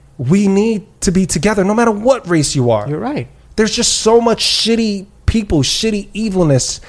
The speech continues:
Speaker 1: diseases, like, all this shit going on right now. We need to be together, but we're just div-, drawing lines of separation, and people are just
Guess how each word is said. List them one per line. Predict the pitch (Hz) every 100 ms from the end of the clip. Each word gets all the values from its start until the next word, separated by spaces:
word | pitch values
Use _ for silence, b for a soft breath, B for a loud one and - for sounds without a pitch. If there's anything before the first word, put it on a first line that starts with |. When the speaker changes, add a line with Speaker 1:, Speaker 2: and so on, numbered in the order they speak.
| B B
Speaker 1:
diseases, | 139 196 151 220 196 143 135
like, | 151 196
all | 202
this | 220 202
shit | - 214
going | 185 185
on | 170 208
right | 196 151
now. | 147 143 139 B B B
We | 185 220
need | 196 240 220
to | 190
be | 135 - 202
together, | 185 147 233 240
but | 175 156 139 B B B
we're | 165 185
just | - -
div-, | - 127 131 160 - - - - -
drawing | 147 185 196 151
lines | 151 175 180
of | 147
separation, | - 170 151 143 190 - 135 120 - B B
and | 143
people | - 190 165
are | 165
just | 143 151 - -